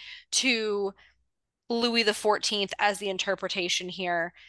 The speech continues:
It seemed random. It kind of made them come across a little, it kind of added to the whole, like,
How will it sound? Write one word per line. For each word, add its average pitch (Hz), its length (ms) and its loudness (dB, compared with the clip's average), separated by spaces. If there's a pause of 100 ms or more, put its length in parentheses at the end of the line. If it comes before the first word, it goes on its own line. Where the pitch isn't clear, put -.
(220)
It 214 120 -2
seemed 262 380 0
random. 202 580 2
It 214 100 2
kind 233 280 0
of 247 160 -6
made 220 200 2
them 214 140 -2
come 214 220 -4
across 202 380 2
a 208 100 0
little, 202 520 0
it 220 140 -2
kind 277 160 4
of 311 60 0
added 320 300 6
to 277 80 -8
the 233 100 -2
whole, 233 180 -2
like, 220 220 6